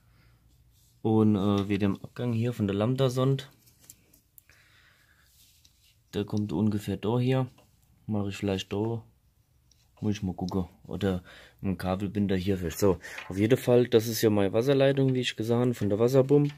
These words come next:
Noch hinten für den Wärmetauscher. Ist hier am Halter fest von der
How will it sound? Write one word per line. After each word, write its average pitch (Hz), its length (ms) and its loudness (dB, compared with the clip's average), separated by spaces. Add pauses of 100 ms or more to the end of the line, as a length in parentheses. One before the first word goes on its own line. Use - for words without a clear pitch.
Noch 104 120 2
hinten 135 240 4
für 113 140 -4
den 101 140 0
Wärmetauscher. 131 680 4 (1040)
Ist 101 240 -2
hier 131 420 2
am 95 220 0
Halter 135 320 2
fest 147 360 0
von 107 260 -2
der 95 420 2